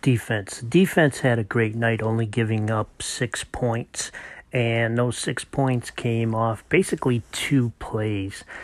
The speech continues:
where Riverview had good field position and then went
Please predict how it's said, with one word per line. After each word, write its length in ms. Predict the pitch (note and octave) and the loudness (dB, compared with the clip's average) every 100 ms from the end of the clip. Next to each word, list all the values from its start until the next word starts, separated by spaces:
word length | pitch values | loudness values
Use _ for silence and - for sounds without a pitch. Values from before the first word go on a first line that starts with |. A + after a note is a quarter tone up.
| - - - | -18 -20 -8
where 280 | C#3+ A2+ A2+ | 0 4 4
Riverview 580 | A2 A#2+ A#2 A2+ A2+ A#2 | 4 4 2 2 4 4
had 320 | G#2+ A2+ G#2 | 4 2 2
good 200 | - G#2 | -2 -2
field 440 | - - A2+ G#2 - | -2 0 0 0 -4
position 580 | G#2+ A#2 A2 - A2 | -4 -2 -2 -2 0
and 160 | A2+ G#2+ | 0 -2
then 220 | A2 A2 | -2 0
went 240 | A2 A2 | 0 -2